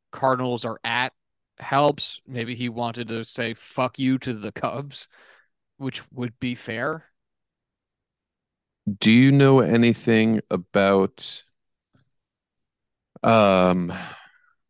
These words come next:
Speaker 2: like, would him and Yadi have the kind of relationship where he would be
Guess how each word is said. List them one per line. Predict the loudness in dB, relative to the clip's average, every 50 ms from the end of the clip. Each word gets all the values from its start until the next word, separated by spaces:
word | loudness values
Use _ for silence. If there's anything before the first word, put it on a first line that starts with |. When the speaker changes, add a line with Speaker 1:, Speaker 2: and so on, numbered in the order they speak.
| _ _ _ _ _ _ _ _ _ _ _ _ _ _ _ _ _ _ _ _ _ _ _ _ _ _ _ _ _
Speaker 2:
like, | -4 -2 -2 -2 0 0
would | 0 0 0
him | 0 -2 0 0 0
and | 0 2
Yadi | 2 2 2 2 2 2 2 0 -2 -4 -4
have | -6 -6 -6 -4 -6 -6 -8 -10 -10 -6
the | -6 -6
kind | -4 -2 -2 0
of | 0 2
relationship | 2 2 2 2 0 0 -4 -8 -10 -6 -4 -4 -4 -2 0
where | 2 2 4 2 0 -2 -4 -10 _ _ _ _ _ -20
he | -20 -20 -18 -10 -6 -4 -4
would | -2 -2 -2 -2 -4 -4
be | -6 -6 -4 -2 0 0 -2 -2